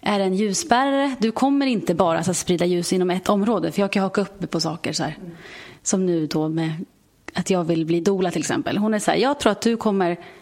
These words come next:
Speaker 1: saker kommer komma till dig. Du kommer gå igenom saker, så kommer du vilja sprida ljus kring det du upplever bara. Du kommer bara gå runt och vilja sprida ljus.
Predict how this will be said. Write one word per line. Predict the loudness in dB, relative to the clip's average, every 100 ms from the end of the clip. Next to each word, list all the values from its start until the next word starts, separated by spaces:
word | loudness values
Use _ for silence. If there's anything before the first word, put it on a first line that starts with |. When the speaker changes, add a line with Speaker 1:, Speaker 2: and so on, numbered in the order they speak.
| -20 _ _ _ _ _ -8
Speaker 1:
saker | 0 0 0
kommer | -2 0
komma | 0 0 0
till | 0
dig. | 0
Du | 0
kommer | 0 0
gå | 0
igenom | 0 0 0
saker, | 0 0 -2
så | 0
kommer | 0
du | 2
vilja | 0 -2
sprida | 0 0 2
ljus | 2 0 0
kring | 0 0
det | 0
du | 0
upplever | -2 -2 -2 0 -2 -2
bara. | -2 -2 -2
Du | 0
kommer | 0 2
bara | 2
gå | 2
runt | 0 0
och | -2
vilja | 0 -2
sprida | 0 2 2
ljus. | 0 0 -6